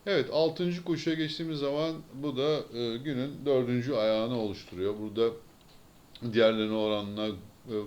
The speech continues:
bu grupta, e, Özcan Yıldırım'ın bindiği Hızlı Ahmet, üç numaralı safkan çok çok ötelerde.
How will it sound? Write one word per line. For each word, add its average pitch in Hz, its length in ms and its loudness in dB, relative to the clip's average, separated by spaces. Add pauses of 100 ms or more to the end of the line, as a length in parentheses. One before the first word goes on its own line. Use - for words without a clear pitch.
bu 113 120 -4
grupta, 104 520 -4 (640)
e, - 20 -12
Özcan 107 540 2
Yıldırım'ın 107 480 -4
bindiği 92 540 -4
Hızlı 104 420 -2
Ahmet, 101 340 -2 (560)
üç 110 240 -10
numaralı 95 380 -4
safkan 101 580 -2 (460)
çok - 280 -4
çok - 180 -6
ötelerde. 95 720 0